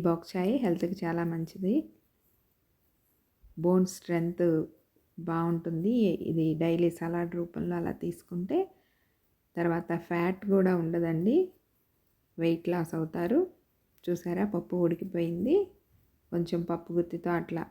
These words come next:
మెదుపుకుంటే సరిపోతుంది. సాల్ట్ వేసుకొని ఇంకా పోపు పెట్టుకోవడమే. పొయ్యి మీద బాండీ పెట్టుకొని కొంచెం ఆయిల్ కానీ నెయ్యి కానీ వేసుకొని పోపు దినుసులు,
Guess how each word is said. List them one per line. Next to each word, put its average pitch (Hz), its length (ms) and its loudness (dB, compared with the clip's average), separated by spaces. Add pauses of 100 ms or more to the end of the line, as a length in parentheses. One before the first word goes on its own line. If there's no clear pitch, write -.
(160)
మెదుపుకుంటే 165 580 -2
సరిపోతుంది. 165 720 -2 (1700)
సాల్ట్ 170 400 -4
వేసుకొని 170 560 -2 (400)
ఇంకా 185 220 -8
పోపు 160 260 0
పెట్టుకోవడమే. 160 640 -2 (720)
పొయ్యి 175 180 0
మీద 170 220 2
బాండీ 170 340 2
పెట్టుకొని 226 440 0 (300)
కొంచెం 165 320 -4 (200)
ఆయిల్ 170 320 2 (100)
కానీ 175 340 2
నెయ్యి 170 300 4
కానీ 170 240 -2
వేసుకొని 185 520 -2 (1800)
పోపు 175 280 -2
దినుసులు, 170 460 2